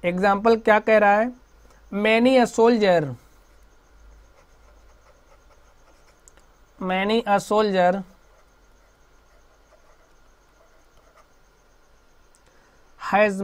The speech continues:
met his death।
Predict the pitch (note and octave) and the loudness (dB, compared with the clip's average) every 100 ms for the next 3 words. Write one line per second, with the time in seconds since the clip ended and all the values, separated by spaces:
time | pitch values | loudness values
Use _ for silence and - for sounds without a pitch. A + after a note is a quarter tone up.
0 | G3+ A#3 G3 F#3 F3+ D#3+ _ _ _ _ | -4 0 0 -2 -10 -20 _ _ _ _
1 | _ _ _ _ _ _ _ _ _ _ | _ _ _ _ _ _ _ _ _ _
2 | _ _ _ _ _ _ _ _ _ _ | _ _ _ _ _ _ _ _ _ _
3 | _ _ _ _ _ _ _ _ _ _ | _ _ _ _ _ _ _ _ _ _
4 | _ _ _ _ _ _ - _ _ - | _ _ _ _ _ _ -20 _ _ -2
5 | G#3 F#3+ E3+ F#3+ A3 - | 0 0 -2 2 0 0